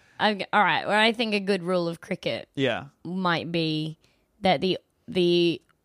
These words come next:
Speaker 1: the audience, is
Speaker 2: Yeah.
Speaker 1: that what they call them at sporting games?
Speaker 2: Yeah, that is it.
Speaker 1: The audience
Speaker 2: Uh-huh.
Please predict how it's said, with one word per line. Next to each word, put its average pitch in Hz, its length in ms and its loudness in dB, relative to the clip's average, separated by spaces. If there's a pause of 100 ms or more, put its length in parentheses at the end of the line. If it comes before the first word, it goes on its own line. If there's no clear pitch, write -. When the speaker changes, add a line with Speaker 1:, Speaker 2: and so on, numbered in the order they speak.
(160)
Speaker 1:
the 175 300 -4
audience, 151 760 0
is 127 100 -4
Speaker 2:
Yeah. 135 80 2
Speaker 1:
that 175 120 2
what 190 140 -4
they 196 100 2
call 185 540 0 (320)
them 214 260 4
at 220 220 2
sporting 185 420 0
games? 202 380 -6 (120)
Speaker 2:
Yeah, 190 220 2
that 156 180 -2
is 156 200 -6
it. 165 260 -6
Speaker 1:
The 214 160 2
audience 175 720 2
Speaker 2:
Uh-huh. 123 300 -6